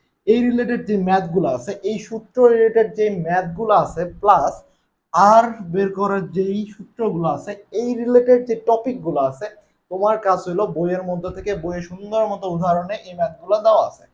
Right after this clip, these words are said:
তুমি উদাহরণের মধ্যে দুইটা ম্যাথ এই রিলেটেড দেখে নিবা, তাহলে তোমার এই ধারণা, এর সম্পূর্ণরূপে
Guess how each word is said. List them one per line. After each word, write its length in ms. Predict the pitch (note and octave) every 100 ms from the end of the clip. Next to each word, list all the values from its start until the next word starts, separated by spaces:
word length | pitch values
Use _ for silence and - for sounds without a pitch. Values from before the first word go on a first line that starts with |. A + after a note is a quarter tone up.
| _ _ _
তুমি 140 | F#3+ G3+ F#3
উদাহরণের 400 | F#3+ G3+ G#3 G3+
মধ্যে 160 | G#3 - F3
দুইটা 220 | F#3+ G#3+ F#3+
ম্যাথ 180 | G3 G#3 - _
এই 180 | F3 - G#3+ _ _ _ E3+
রিলেটেড 380 | G#3 G#3 A3 E3+ D3+
দেখে 180 | F#3+ G#3
নিবা, 180 | F#3 F3+ G#3+ F3+
তাহলে 260 | F3 F3+ F#3
তোমার 200 | E3+ F#3+ F#3+ - F3+
এই 100 | A3 G#3+ - B2 C#3
ধারণা, 320 | D3+ E3 G#3+ - _ -
এর 80 | E3 -
সম্পূর্ণরূপে 760 | G3+ G3+ _ B3 A#3 G#3+ F#3+